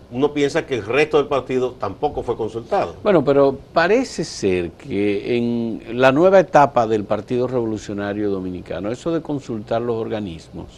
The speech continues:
Speaker 2: es una, eh, es una práctica que, que no, no se ha llevado a cabo. Es decir,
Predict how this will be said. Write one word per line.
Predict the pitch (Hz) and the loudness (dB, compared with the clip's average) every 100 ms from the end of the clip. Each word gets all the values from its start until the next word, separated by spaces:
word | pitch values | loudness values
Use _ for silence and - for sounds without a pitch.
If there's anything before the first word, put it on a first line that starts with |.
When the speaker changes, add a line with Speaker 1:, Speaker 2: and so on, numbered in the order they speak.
| - - - - - - - - | -20 -20 -20 -20 -20 -20 -20 -8
Speaker 2:
es | - 117 - | -4 -4 -2
una, | 131 127 123 113 98 87 64 - - - - - - - - - - | 0 2 0 0 -4 -6 -10 -18 -20 -20 -20 -20 -20 -20 -20 -20 -14
eh, | 113 104 98 92 90 87 95 - - | -6 -4 -2 -2 -4 -6 -10 -14 -10
es | 110 | -6
una | 135 139 | 0 0
práctica | 127 120 107 147 147 139 | 0 -2 -2 -8 -6 -6
que, | - 107 98 92 - | -4 -4 -4 -8 -8
que | 107 | -6
no, | 107 143 143 135 | -4 -4 -4 -4
no | 127 | -6
se | 127 156 | -4 -2
ha | |
llevado | 151 147 143 139 | 0 0 0 -4
a | |
cabo. | - 143 73 - - | -6 -8 -8 -10 -14
Es | 78 110 | -10 -4
decir, | 143 131 | 0 0